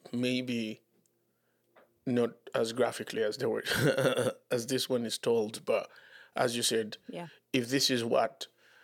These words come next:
Speaker 1: i-, if this was a precondition for the, the screenwriter who is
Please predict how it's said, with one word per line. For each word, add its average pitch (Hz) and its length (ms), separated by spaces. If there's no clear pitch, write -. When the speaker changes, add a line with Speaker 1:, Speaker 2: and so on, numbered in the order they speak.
Speaker 1:
i-, 135 300
if 131 200
this 147 240
was 135 200
a 117 40
precondition 127 800
for 117 240
the, 110 260
the 127 100
screenwriter 117 840
who 117 400
is 120 380